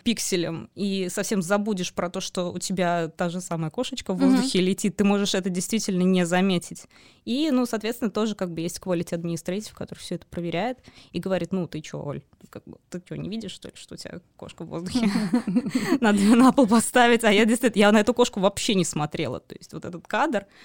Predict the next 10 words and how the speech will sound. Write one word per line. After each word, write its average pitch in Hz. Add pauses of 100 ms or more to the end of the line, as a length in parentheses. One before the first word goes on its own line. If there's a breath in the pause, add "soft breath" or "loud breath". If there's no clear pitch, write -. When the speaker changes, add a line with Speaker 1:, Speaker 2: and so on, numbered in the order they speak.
(240 loud breath)
Speaker 1:
вот, 170
ты 190
можешь 180
смотреть 214
там 160
в 170
левый 175
нижний 170
Speaker 2:
Мгм. 233
Speaker 1:
угол, 202